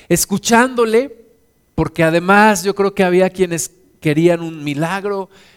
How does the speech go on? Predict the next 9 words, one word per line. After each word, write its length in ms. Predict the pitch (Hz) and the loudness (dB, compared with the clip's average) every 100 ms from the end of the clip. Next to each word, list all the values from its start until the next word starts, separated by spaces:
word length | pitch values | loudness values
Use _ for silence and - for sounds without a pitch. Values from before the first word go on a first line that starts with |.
| _ | _
a 160 | - 151 | -2 0
lo 140 | 151 | -2
mejor 340 | 151 - 175 | -4 -6 -2
había 260 | 170 160 160 | 0 0 -2
quienes 400 | - 165 156 131 | -2 -6 -6 -6
deseaban 600 | 147 - 196 220 202 170 | -6 -4 -4 -4 -4 -6
tocar 340 | 147 - 151 | -8 -6 -4
a 40 | 147 | -6
Jesús, 680 | 143 127 - 175 175 - | -8 -10 -10 -10 -10 -14